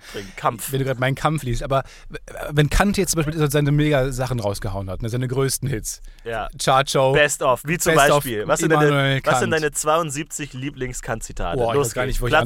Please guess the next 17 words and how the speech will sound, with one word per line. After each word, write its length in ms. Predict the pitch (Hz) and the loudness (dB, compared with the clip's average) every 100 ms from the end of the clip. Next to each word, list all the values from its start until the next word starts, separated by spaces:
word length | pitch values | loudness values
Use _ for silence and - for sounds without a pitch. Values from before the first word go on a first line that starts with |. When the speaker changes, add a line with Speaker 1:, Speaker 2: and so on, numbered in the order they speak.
| 107 | 2
Speaker 2:
anfangen 220 | 156 151 | 4 4
soll. 80 | 110 | 2
Speaker 1:
zweiundsiebzig. 240 | 110 127 | -2 -4
Speaker 2:
Ich 40 | 117 | -4
will 60 | 147 | -2
einfach 220 | 143 139 - | -2 -6 -6
direkt 200 | 127 135 | -6 -4
bei 100 | 135 | -4
Platz 220 | 127 120 | -4 -2
eins 220 | 120 127 | -2 -2
einsteigen. 640 | 117 113 - 110 110 113 123 - - - - - | -4 -4 -2 -2 -2 -6 -8 -2 -2 -2 -6 -6
Und 180 | 127 117 | -4 -4
zwar, 480 | - 113 117 123 120 _ - | -2 0 2 0 -4 _ -6
ähm, 580 | 113 113 113 117 117 - - - - 120 - | -4 -2 -4 -4 -8 -12 -20 -20 -20 -20 -10
benutzt 400 | 120 123 123 - - | -6 -4 -4 -8 -6
deine 200 | 120 113 | -6 -6
Vernunft. 580 | 117 113 117 104 - | -4 -4 -4 -8 -14